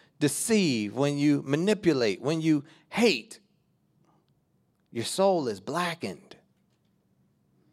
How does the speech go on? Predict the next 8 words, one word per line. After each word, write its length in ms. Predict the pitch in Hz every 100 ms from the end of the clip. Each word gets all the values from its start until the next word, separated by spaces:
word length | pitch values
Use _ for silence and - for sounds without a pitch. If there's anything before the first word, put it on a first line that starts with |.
| _ _ 381 _ _ _ _ _
We 140 | - 104
need 200 | 120 117
the 80 | 113
word 240 | 120 120
of 120 | 110
God 500 | 117 143 143 90 69 -
to 100 | 107
restore, 920 | 98 95 - - 180 165 95 - -